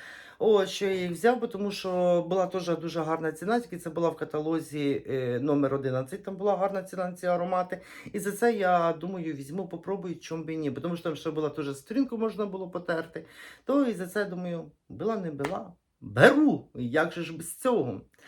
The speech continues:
От, ну, ні грама я не жалкую, просто я ж говорю, що буває, щось краще нравиться, а щось не дуже. А змішаємо, то буде взагалі все шикардосно. Так, ось таке було в мене замовлення по Oriflame, да, невеличке, але іменно для мене воно було цікаве.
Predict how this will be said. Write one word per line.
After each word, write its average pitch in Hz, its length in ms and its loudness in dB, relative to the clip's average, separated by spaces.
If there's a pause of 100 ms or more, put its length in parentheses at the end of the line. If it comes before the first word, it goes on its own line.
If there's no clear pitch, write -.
(360)
От, 175 300 2
ну, 277 200 4
ні 196 120 0
грама 180 320 -2
я 139 100 2
не 123 120 -2
жалкую, 104 500 -8
просто 180 280 -6
я 143 100 2
ж 131 120 -6
говорю, 139 260 -8
що 85 300 -12 (760)
буває, 190 420 2
щось 175 240 -10
краще 254 460 -2
нравиться, 196 480 -2
а - 20 -10
щось - 280 -12
не 139 60 0
дуже. 120 340 -10 (380)
А 175 120 4
змішаємо, 180 580 -2
то 165 80 -4
буде 156 240 -2
взагалі 147 340 -4
все - 120 -12
шикардосно. 120 720 -8 (600)
Так, 143 300 4
ось 214 140 0
таке 262 260 2
було 240 180 4
в 233 40 4
мене 226 180 4
замовлення 208 720 4
по 196 460 2
Oriflame, 170 920 -2
да, 196 300 2
невеличке, 208 840 0
але 247 340 4
іменно 202 360 -2
для 170 180 0
мене 180 220 0
воно 147 220 0
було 143 280 0
цікаве. 123 580 -2